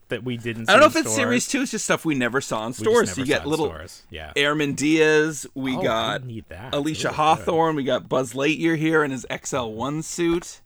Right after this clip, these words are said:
Speaker 1: Oh, nice.
Speaker 2: And they're, they're small. They're just
Speaker 1: Those are
Speaker 2: nice and
Speaker 1: great.
Speaker 2: small.
Speaker 1: Yeah.
Speaker 2: Yeah. So again, a lot of the figures, and they are great figures. They're, they're
Speaker 1: Yeah.
Speaker 2: toys, which is good. Kids
Speaker 1: Sure.
Speaker 2: could, the kids can play with them.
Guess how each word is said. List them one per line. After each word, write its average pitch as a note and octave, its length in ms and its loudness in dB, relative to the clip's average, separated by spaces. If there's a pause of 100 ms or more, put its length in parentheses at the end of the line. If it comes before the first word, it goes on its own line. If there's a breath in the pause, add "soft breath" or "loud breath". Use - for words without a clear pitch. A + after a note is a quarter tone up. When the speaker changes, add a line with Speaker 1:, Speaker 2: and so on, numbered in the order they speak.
Speaker 1:
Oh, F#3 240 -8
nice. D#2+ 440 -12
Speaker 2:
And F3+ 180 0
they're, F3+ 160 6
they're D3+ 200 0
small. E3 680 2
They're C3+ 160 -4
just E3+ 260 -4
Speaker 1:
Those - 40 -6
are - 40 -2
Speaker 2:
nice D#3 220 -4
and G#3 80 -6
Speaker 1:
great. F3+ 120 -2
Speaker 2:
small. B2 300 -4 (320)
Speaker 1:
Yeah. C3 180 -10
Speaker 2:
Yeah. G3+ 260 2 (880 soft breath)
So F#3+ 220 2
again, F3 420 4 (140)
a C#3 100 0
lot B2+ 240 0
of D3 60 -6
the E3 80 0
figures, D3+ 440 -4
and C#3+ 140 0
they D#3+ 140 4
are A3+ 260 6
great - 340 -2
figures. A#2 460 -6
They're, C3 320 0
they're C#3+ 180 2
Speaker 1:
Yeah. - 140 -8
Speaker 2:
toys, G#2 500 -4
which - 200 -10
is B2 100 -12
good. - 380 -4
Kids E3 240 -2
Speaker 1:
Sure. D3 80 -8
Speaker 2:
could, - 100 -4
the C3+ 80 -10
kids - 280 -10
can E3 120 -8
play C3 220 -4
with C3 80 -6
them. B2+ 160 -6